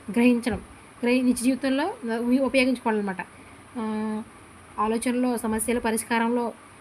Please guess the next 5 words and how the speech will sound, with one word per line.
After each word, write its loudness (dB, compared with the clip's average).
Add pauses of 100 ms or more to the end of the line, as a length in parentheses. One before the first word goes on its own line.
(120)
ఉద్వేగాలను 0
నియంత్రించి -2
వాటిని -4 (420)
సకారాత్మకంగా -2 (380)
ఉపయోగించుకోవడం, -2